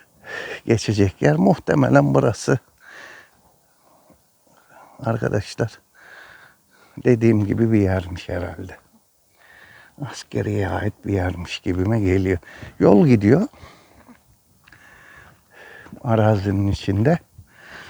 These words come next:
Bakalım biz tahminen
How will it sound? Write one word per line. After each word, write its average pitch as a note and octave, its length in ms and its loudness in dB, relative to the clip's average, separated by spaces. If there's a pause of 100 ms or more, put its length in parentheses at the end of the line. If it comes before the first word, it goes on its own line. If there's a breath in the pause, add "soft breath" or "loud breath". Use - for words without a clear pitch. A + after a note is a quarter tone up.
(240 loud breath)
Bakalım C#3+ 420 2
biz C3+ 300 -2 (920 loud breath)
tahminen D3+ 640 8